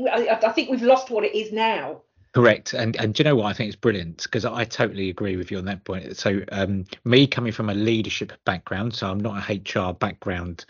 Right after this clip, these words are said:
Speaker 1: Yeah.
Speaker 2: uh, predominantly, it was the bit of, if there was a people problem, put it in H R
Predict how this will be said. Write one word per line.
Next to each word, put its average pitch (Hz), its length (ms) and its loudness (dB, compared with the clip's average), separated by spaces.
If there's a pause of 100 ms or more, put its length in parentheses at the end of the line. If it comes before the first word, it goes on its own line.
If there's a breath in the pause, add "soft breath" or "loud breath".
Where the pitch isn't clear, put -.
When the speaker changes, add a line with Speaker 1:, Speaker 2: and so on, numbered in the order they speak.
Speaker 1:
Yeah. 165 200 2
Speaker 2:
uh, 92 160 0
predominantly, 92 800 0 (480 loud breath)
it 117 180 2
was 110 540 0
the 113 100 -6
bit 101 220 -4
of, 101 180 -6
if - 240 -8
there 139 140 -2
was 123 140 -2
a 113 160 -2
people 113 580 -6 (320)
problem, 95 640 -2 (880)
put 113 140 -2
it 101 60 -4
in 101 220 -4
H 101 280 -4
R 107 340 0